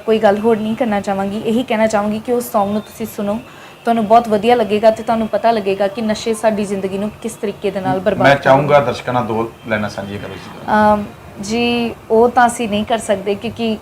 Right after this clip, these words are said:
Speaker 1: ਕੰਟਰੈਕਟ ਹੋਇਆ ਹੁੰਦਾ ਹੈ
Speaker 2: ਹਾਂ।
Speaker 1: ਸੌਂਗਸ ਦਾ, ਉਹ ਨਹੀਂ ਸੁਣਾ ਸਕਦੇ ਰਿਲੀਜ਼ ਹੋਣ ਤੋਂ ਪਹਿਲਾਂ।
Speaker 2: ਠੀਕ, ਧੰਨਵਾਦ। ਇਹ ਸਨ ਰਮਨਜੀਤ ਕੌਰ, ਜੋ ਕਿ ਇੱਕ ਗਰੀਬ ਪਰਿਵਾਰ ਨਾਲ ਸੰਬੰਧ ਰੱਖਦੇ ਆ ਤੇ ਉਹਨਾਂ ਵੱਲੋਂ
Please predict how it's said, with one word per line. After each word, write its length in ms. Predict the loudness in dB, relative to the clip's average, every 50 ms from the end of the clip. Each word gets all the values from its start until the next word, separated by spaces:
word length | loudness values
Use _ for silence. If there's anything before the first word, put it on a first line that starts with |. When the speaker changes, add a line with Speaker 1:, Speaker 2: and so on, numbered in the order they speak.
| -4 -2
Speaker 1:
ਕੰਟਰੈਕਟ 500 | 0 0 0 0 0 0 -2 0 0 0
ਹੋਇਆ 260 | 2 4 6 6 4
ਹੁੰਦਾ 260 | 4 2 2 4 4
ਹੈ 80 | 6 6
Speaker 2:
ਹਾਂ। 60 | 6
Speaker 1:
ਸੌਂਗਸ 360 | 6 4 4 2 2 0 -2
ਦਾ, 300 | -2 0 0 2 0 0 -4 -8 -4 0
ਉਹ 120 | 0 0
ਨਹੀਂ 220 | 0 0 -2 -2
ਸੁਣਾ 260 | -2 -4 -4 -4 -4 -2
ਸਕਦੇ 360 | -4 -4 -6 -6 -6 -6 -4
ਰਿਲੀਜ਼ 360 | -4 -4 -4 -4 -6 -6 -8
ਹੋਣ 120 | -8 -8
ਤੋਂ 120 | -10 -10 -10
ਪਹਿਲਾਂ। 220 | -10 -10 -10 -12 -12 -14 -16 -18 -20 -20 -20 -20
Speaker 2:
ਠੀਕ, 100 | -20 -20 -20 -20 -20 -12 -4 0
ਧੰਨਵਾਦ। 360 | 0 2 4 4 4 4 2 0 -8 -18 -20 -20 -20 -20 -20 -20 -20 -20 -20 -20 -20 -8 -4
ਇਹ 120 | -2 0 2
ਸਨ 300 | 4 4 4 6 6 4 4 6 4 4 2 0
ਰਮਨਜੀਤ 420 | 0 0 0 0 0 -2 -4 -4
ਕੌਰ, 220 | -2 0 0 0 0
ਜੋ 220 | 0 0 0 0
ਕਿ 180 | 2 2 2 2
ਇੱਕ 340 | 4 2 0 0 0 -2
ਗਰੀਬ 320 | -4 -2 -2 -2 -4 -4 -2
ਪਰਿਵਾਰ 340 | -2 0 2 4 4 4 4
ਨਾਲ 100 | 2 0
ਸੰਬੰਧ 320 | -2 -2 -4 -4 0 2
ਰੱਖਦੇ 340 | 2 2 2 2 0 2 2
ਆ 60 | 2
ਤੇ 260 | 2 0 -4 -4 -2 -2
ਉਹਨਾਂ 260 | 0 4 6 6 6
ਵੱਲੋਂ 360 | 6 4 2 2 0 0